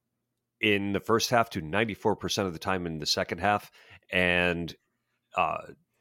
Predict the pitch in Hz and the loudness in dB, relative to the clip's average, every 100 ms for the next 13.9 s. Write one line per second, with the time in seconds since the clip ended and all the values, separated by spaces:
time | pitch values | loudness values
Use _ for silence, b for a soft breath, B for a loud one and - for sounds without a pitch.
0 | _ - 101 76 98 87 78 - - - | _ 0 0 4 4 4 2 2 2 2
1 | - _ _ _ _ _ _ 123 95 - | -6 _ _ _ _ _ _ 0 0 2
2 | 107 92 90 - 95 95 85 85 80 104 | 2 2 2 0 -4 -2 -2 -2 -2 -2
3 | - 82 85 78 - 113 101 92 b b | -4 -4 -4 -4 -4 -2 2 0 b b
4 | b b b b b - 147 175 185 196 | b b b b b 2 4 6 4 2
5 | 175 - 160 208 - 107 101 107 b b | -2 4 6 6 6 8 8 6 b b
6 | b 139 135 139 139 202 214 82 85 - | b 0 2 2 4 6 6 4 0 -2
7 | - 113 - 120 120 113 - - 107 135 | 2 2 2 2 2 0 -6 -4 -2 0
8 | 156 160 _ _ _ - 196 196 196 185 | -2 -6 _ _ _ -4 -2 -2 -2 -2
9 | 170 135 - - 131 80 73 - - 104 | -2 -4 -6 0 2 2 0 -6 -6 -4
10 | 101 101 98 92 - - 76 120 113 101 | 0 2 4 2 -2 -14 -4 -2 0 0
11 | 110 104 92 92 95 80 69 67 - - | 2 2 2 2 2 0 -2 -4 -4 -2
12 | 85 95 78 - - 82 95 80 65 - | -2 -2 -2 -4 -8 0 2 2 -2 -8
13 | - - 85 87 82 80 87 95 | -4 -2 -2 0 -2 -2 -2 -2